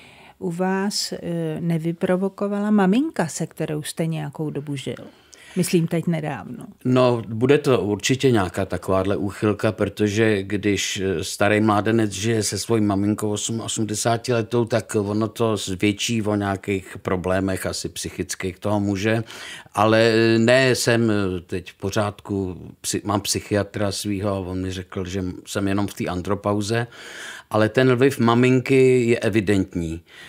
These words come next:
Speaker 2: Ale musím teď posluchačům říct, i svý mamince, která to určitě poslouchá, že eh, maminka teď žije s mojí sestrou a já jsem teď opuštěn sám, ale zase se mnou žije moje dcera.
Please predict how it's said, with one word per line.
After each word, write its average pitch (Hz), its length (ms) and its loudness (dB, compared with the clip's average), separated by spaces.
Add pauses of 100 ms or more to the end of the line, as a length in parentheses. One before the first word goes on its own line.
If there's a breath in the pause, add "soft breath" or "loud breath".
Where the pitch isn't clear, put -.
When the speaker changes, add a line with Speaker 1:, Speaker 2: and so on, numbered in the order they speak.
(120)
Speaker 2:
Ale 95 180 -2
musím 101 360 0
teď 113 160 -2
posluchačům 113 680 0
říct, 110 260 -2
i 127 60 0
svý 120 220 0
mamince, 104 540 2
která 104 340 -8
to 101 140 -6
určitě 107 400 -4
poslouchá, 110 640 -2
že 107 140 -4 (640)
eh, 95 160 -10
maminka 101 520 -4
teď 104 260 -4
žije 104 240 0
s - 120 -6
mojí 98 240 -2
sestrou 107 760 -2 (600 loud breath)
a 92 160 -4
já 95 180 2
jsem 104 260 -2
teď 104 320 -4
opuštěn 101 800 -2 (500 loud breath)
sám, 104 580 -2
ale 98 300 0
zase 104 300 -2
se 113 140 0
mnou 113 240 2
žije 110 180 2
moje 110 220 2
dcera. 101 440 0